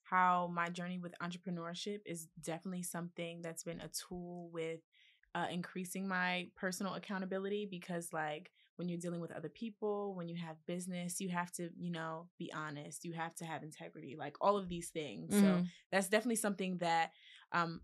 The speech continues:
Speaker 1: I would like to say that I had, but I'm also learning and strengthening with that. So
Speaker 2: Okay, okay.
Speaker 1: Yeah.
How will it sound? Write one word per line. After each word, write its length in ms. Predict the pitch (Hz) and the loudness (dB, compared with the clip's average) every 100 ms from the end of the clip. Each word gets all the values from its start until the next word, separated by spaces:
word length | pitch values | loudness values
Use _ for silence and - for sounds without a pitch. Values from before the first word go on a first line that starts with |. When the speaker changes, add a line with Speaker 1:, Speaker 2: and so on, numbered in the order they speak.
| - | 8
Speaker 1:
I 60 | |
would 120 | 202 | 10
like 140 | 226 277 | 10 6
to 60 | - | 4
say 120 | 233 | 4
that 100 | 190 | 4
I 40 | |
had, 440 | 175 190 180 170 165 | 4 6 6 6 2
but 100 | 175 | 0
I'm 140 | 170 | 2
also 260 | 190 202 185 | 0 2 0
learning 380 | 170 170 165 | 0 0 -2
and 120 | 165 - | -6 -6
strengthening 720 | 175 170 - 156 151 156 160 | -4 -4 -4 -6 -6 -8 -4
with 180 | 170 - | -4 -2
that. 300 | 78 80 - _ | -2 -2 -8 _
So 180 | - - 254 | -12 -6 -2
Speaker 2:
Okay, 520 | 330 - 151 151 165 - | -2 4 4 4 0 -2
okay. 480 | 220 156 147 160 175 | -2 -2 -2 -4 -6
Speaker 1:
Yeah. 220 | 180 | -8